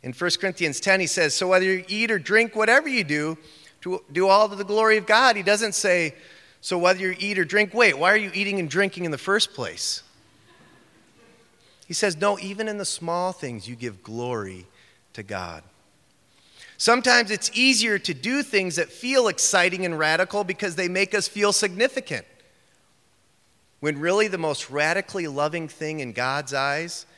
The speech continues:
is doing the dishes. We just need to keep that balance. Again, please read books like this. Please read Radical. Very good. We need that call, but we need it balanced with biblical truth.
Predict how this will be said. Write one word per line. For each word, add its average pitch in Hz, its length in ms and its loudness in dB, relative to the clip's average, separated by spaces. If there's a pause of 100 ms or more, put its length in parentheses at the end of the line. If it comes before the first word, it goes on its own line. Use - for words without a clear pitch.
(140)
is 104 140 -12
doing 120 280 -10
the 117 100 -8
dishes. 92 540 -12 (1300)
We 214 100 -6
just 233 240 -2
need 220 140 -2
to 185 60 -4
keep - 280 -12
that 127 240 -4
balance. 92 400 -8
Again, 139 400 2
please 208 480 -4
read 180 380 -6
books - 280 -4
like 117 220 -6
this. 101 200 -10
Please 180 340 -6
read 190 320 -6
Radical. 113 480 -2
Very 180 500 2
good. 117 320 -2 (580)
We 160 140 -6
need 196 300 -4
that 139 260 2
call, 98 440 -4 (640)
but 143 140 -2
we 156 120 -6
need 160 200 -4
it 107 240 -6
balanced 135 480 -4
with 113 180 -14
biblical 107 400 -10
truth. - 560 -18